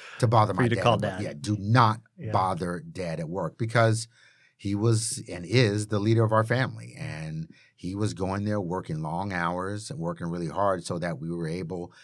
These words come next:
Speaker 1: to have the things that we had. You know, when we moved to, to Chatsworth in the early seven, in the late seventies,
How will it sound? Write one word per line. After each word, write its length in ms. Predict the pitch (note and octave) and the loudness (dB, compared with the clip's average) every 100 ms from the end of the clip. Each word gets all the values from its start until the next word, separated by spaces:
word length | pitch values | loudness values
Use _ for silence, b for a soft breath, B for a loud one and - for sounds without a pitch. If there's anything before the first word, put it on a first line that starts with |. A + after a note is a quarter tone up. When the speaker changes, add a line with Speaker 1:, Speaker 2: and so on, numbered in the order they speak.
| B | B
Speaker 1:
to 80 | - | -8
have 220 | E2+ F2+ | -4 -4
the 100 | E2 | -4
things 260 | D#2+ F2 E2+ | -6 -6 -6
that 140 | E2 | -6
we 100 | D2+ | -6
had. 380 | D2+ G2+ A2+ - | -4 -4 -4 -8
You 80 | C#2 | -12
know, 80 | C#2+ | -12
when 140 | D2 | -10
we 100 | D#2 | -8
moved 320 | F2 F2 F2+ E2+ | -6 -6 -8 -8
to, 160 | E2+ | -8
to 160 | D#2+ - | -8 -10
Chatsworth 560 | - E2+ A2 F2 E2+ E2+ | -10 -8 -8 -8 -8 -6
in 60 | D#2 | -6
the 40 | |
early 220 | D#2+ D#2 | -6 -6
seven, 320 | D2+ G2+ A2 E2+ | -6 -6 -6 -6
in 80 | |
the 80 | D#2 | -8
late 180 | D2 F2 | -8 -8
seventies, 520 | - A2 F2+ E2 E2 | -6 -4 -4 -6 -10